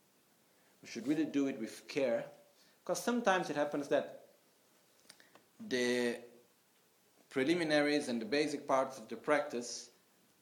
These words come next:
are seen as something secondary. Or when the main thing is to visualize myself as the deity, et cetera, et cetera, which is wonderful and very important. But if we don't have refuge, what we are doing is not even a Buddhist practice.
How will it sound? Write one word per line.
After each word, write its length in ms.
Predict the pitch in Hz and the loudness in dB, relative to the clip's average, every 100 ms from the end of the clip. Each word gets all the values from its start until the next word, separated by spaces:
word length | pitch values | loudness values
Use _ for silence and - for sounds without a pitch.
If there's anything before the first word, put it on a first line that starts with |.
| _ - | _ -4
are 140 | 120 | -4
seen 280 | - 139 131 | -2 -2 -2
as 140 | 127 | -2
something 300 | - 123 120 | -4 -2 -2
secondary. 760 | - 165 135 123 107 87 82 - - _ _ _ - - - - 120 | 0 0 0 -2 -4 -6 -10 -14 -20 _ _ _ -20 -16 -8 -4 -2
Or 100 | 117 | 0
when 120 | 110 | 0
the 80 | 107 | 0
main 320 | 123 147 139 | 0 0 0
thing 280 | 151 147 143 | -2 -2 -2
is 100 | 123 | -8
to 100 | 113 | -6
visualize 500 | 123 123 117 120 117 | -4 0 2 2 0
myself 440 | 117 - 123 117 | -4 -2 0 0
as 100 | 117 | -2
the 100 | 107 | -6
deity, 480 | 101 120 120 - 117 | -2 0 0 -2 -4
et 140 | 107 - | -4 -6
cetera, 300 | 117 117 107 | -6 -6 -8
et 100 | - | -8
cetera, 340 | 107 - 143 | -8 -6 -4
which 180 | 139 139 | -4 -6
is 100 | 113 | 0
wonderful 420 | 143 135 117 113 | 0 0 -4 -6
and 100 | 110 | -4
very 140 | 123 | -4
important. 640 | 113 107 107 85 123 120 - _ - - - _ _ _ _ 117 | -4 -4 -6 -6 -12 -16 -18 _ -20 -20 -20 _ _ _ _ -2
But 360 | 135 175 - - | 0 0 -6 -8
if 480 | 233 214 139 - - - _ _ _ - - | 0 2 0 -4 -16 -20 _ _ _ -20 -4
we 140 | 135 | -2
don't 340 | 135 156 170 143 | 2 4 4 0
have 380 | 143 120 104 - - - | -2 -2 -4 -10 -20 -2
refuge, 760 | 156 180 - 110 120 - - - _ _ _ _ _ _ _ | 0 0 -2 -8 -8 -10 -12 -16 _ _ _ _ _ _ _
what 180 | 139 143 | -2 4
we 100 | 165 | 6
are 80 | 143 | 6
doing 260 | 185 175 | 6 4
is 120 | 143 | 2
not 140 | 147 151 | 2 2
even 180 | 147 139 | 2 2
a 60 | |
Buddhist 380 | 120 151 123 - | 2 0 0 -6
practice. 560 | 98 - - - - | -8 -8 -14 -14 -14